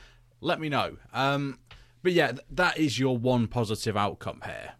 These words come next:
This all spells, this screams to me C M Punk heel turn. I guess the only other thing you can do is, like,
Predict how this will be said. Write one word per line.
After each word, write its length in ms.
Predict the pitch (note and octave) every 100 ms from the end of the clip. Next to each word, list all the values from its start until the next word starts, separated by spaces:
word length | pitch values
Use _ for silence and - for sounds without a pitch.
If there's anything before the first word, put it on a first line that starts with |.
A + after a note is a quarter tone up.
| _ _ _ _ _ - A2
This 260 | D3 C3+ -
all 200 | B2 A#2+
spells, 840 | - - G#2+ G#2 G#2 G2 - - - B2 -
this 280 | A2+ C3+ -
screams 520 | - B2+ B2+ B2+ A#2
to 100 | B2
me 120 | A2+
C 240 | G#2+ A#2+ G#2+
M 140 | G2
Punk 380 | - G2 - -
heel 280 | B2+ G#2+ -
turn. 320 | - G#2+ -
I 100 | A2+
guess 180 | A#2 A#2
the 180 | B2 C3
only 260 | C#3 A#2+
other 160 | A2 G2+
thing 260 | - G#2
you 100 | F#2
can 180 | F#2 G2
do 180 | F2 F#2
is, 180 | F2 F2+
like, 300 | F#2 C#2+